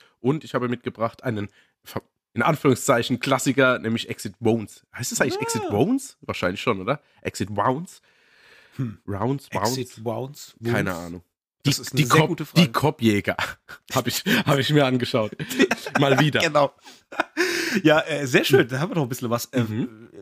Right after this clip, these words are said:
Speaker 2: Fang doch mal an mit Spider-Man. Es, ich bin interessiert, was deine Meinung dazu ist.
Speaker 1: Ja, genau. Ähm, kam ein neuer, oder was ist ein neuer Kurzfilm? Es kam jetzt ein Kurzfilm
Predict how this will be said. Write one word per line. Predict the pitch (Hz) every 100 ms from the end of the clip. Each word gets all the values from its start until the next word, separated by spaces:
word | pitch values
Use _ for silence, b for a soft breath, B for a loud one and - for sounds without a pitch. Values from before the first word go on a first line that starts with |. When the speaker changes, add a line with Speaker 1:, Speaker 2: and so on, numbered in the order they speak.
| 87
Speaker 2:
Fang | 107 247
doch | 277
mal | 240
an | 185 247
mit | 185
Spider-Man. | - 185 156 110 110 _
Es, | - -
ich | 147 -
bin | 139
interessiert, | 147 139 - - 120 -
was | - 117
deine | 123 113
Meinung | 110 107 101
dazu | 104 -
ist. | - _
Speaker 1:
Ja, | 143 143
genau. | 127 120 104 -
Ähm, | 131 123 123 123 -
kam | - 131 196 185 -
ein | 131 135 -
neuer, | 120 123 127 123
oder | 104
was | 90 -
ist | -
ein | 95
neuer | 90 127 -
Kurzfilm? | 107 - 123 123
Es | -
kam | - 110 139
jetzt | 123 -
ein | 110
Kurzfilm | - - - 117 117